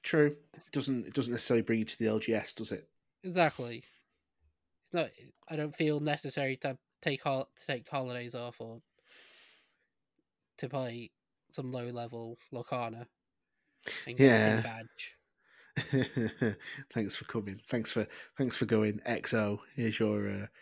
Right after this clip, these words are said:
Speaker 1: here's your badge.
Speaker 2: Or
Speaker 1: Like a,
Speaker 2: was that,
Speaker 1: like a Pokemon
Speaker 2: and equally,
Speaker 1: gym.
Speaker 2: if it's the league sort of thing, it's then having to show up consistently to try and build points up.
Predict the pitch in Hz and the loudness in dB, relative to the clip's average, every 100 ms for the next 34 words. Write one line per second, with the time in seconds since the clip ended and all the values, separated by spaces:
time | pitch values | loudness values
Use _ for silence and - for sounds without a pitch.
0 | - _ 107 104 98 101 95 - - - | -20 _ -4 -2 0 2 2 2 0 -6
1 | _ - - - - - - 175 110 95 | _ -20 -20 -20 -20 -6 4 4 6 2
2 | - - - - 185 233 240 - 127 117 | 0 -6 -16 -14 0 4 4 6 8 8
3 | - 107 - - 170 156 170 175 160 - | 6 2 2 4 4 4 0 0 -2 -2
4 | 160 160 175 180 165 - 147 135 135 127 | 0 2 2 0 -2 -4 -4 -4 -4 -4
5 | 127 127 160 143 139 135 - _ _ _ | -8 -6 -2 -2 -2 -6 -12 _ _ _
6 | - 143 143 - 147 139 135 131 - - | -8 -8 -6 -2 0 2 0 -2 -8 -20
7 | _ _ _ - 139 - 147 - 120 - | _ _ _ -10 -8 -4 -4 -6 -12 -12
8 | 117 113 156 _ - - _ _ _ - | -12 -16 -18 _ -20 -20 _ _ _ -20
9 | _ _ _ _ 139 139 127 120 123 - | _ _ _ _ -8 -6 -6 -6 -10 -6
10 | 135 117 104 107 | -8 -8 -12 -14